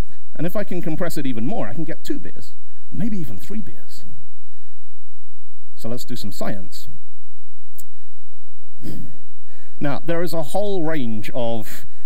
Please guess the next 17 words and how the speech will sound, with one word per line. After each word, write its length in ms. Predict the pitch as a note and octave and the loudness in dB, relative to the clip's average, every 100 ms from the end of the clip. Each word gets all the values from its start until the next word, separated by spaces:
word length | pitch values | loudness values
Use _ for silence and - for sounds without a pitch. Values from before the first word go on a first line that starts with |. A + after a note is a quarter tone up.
| - | 0
formats 580 | - C#3 C#3+ C#3 C#3 - | 0 0 -2 -2 -2 -2
and 80 | B2+ | -2
algorithms 540 | A2+ B2 A#2+ A#2 A#2 A2+ | -2 -2 -2 -2 -2 -2
and 120 | G#2+ | -2
compression 460 | A2 G#2+ G#2 A#2 | -2 -2 -2 -2
techniques 440 | - G2+ G#2 G2+ - | -2 -2 0 -2 -2
that 140 | A2 | -2
are 20 | |
used 540 | G2+ G#2+ G#2 - - - | 0 0 0 0 -2 0
to 340 | A2+ G2+ G2+ - - - | 0 0 0 0 0 0
compress 380 | - A2 A2 - | 0 0 0 0
images 400 | A#2+ A2+ - F2 | 0 0 0 0
in 80 | F#2 | -2
all 100 | C#3 | -2
sorts 280 | - C#3 - | -2 0 0
of 60 | |
ways. 360 | G2 F2 F2 | 0 -2 -2